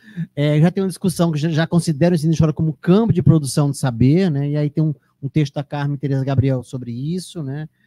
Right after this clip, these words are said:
É, e é um campo que eu considero que pertence epistemologicamente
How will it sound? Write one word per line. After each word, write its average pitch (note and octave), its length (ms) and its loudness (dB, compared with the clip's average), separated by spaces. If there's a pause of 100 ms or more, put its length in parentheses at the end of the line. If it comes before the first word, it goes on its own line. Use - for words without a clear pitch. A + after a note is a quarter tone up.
(440)
É, D3+ 580 4 (140)
e A3 280 2
é G#3+ 80 4
um A#3 100 0
campo G3+ 420 2
que G#3+ 200 -4
eu A3+ 120 6
considero F#3 680 -2
que G3 240 -6
pertence F3 600 -2
epistemologicamente E3+ 1000 -4